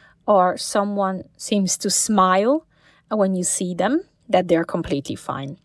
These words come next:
It's still worth checking in with them and building some connection and, and playing your role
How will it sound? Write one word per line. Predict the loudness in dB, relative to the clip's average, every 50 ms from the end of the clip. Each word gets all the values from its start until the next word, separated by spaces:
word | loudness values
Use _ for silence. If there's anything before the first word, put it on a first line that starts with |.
| _ _ _ _ _ _ _ _ _ _ _ _ _ -20 _
It's | -6 -4 -2 -2
still | -6 0 4 4 4 6 4
worth | 2 2 2 2 2 0 -6 _
checking | -2 -2 -2 -2 0 -2 -2 0 0
in | -2 -2 -2 0
with | 0 -2 -2 -2
them | -4 -4 -4 -4 -8 -12 -16 _ _ _ -20 -20 -20 _ _ _ _ _ -2
and | 0 0 0 0 -2 -6 -10 -14 -20 _ -14 -12 -10 0
building | 2 4 4 4 2 0 -4 -4
some | -6 -6 -6 -8 -8
connection | -8 -8 -8 -6 -6 -8 -8 -10 -12 -12 -10 -10 -10 -10 -12 -14 -16 -12
and, | -10 -8 -8 -8 -8 -10 -12 _ _ _ _ -20 _ _ _ -4
and | -2 -2 -2
playing | 0 2 4 4 4 2 0 -2 -2
your | 2 4 6 6 6 6 4
role | 0 -2 -4 -4 -4 -6 -8 -10 -12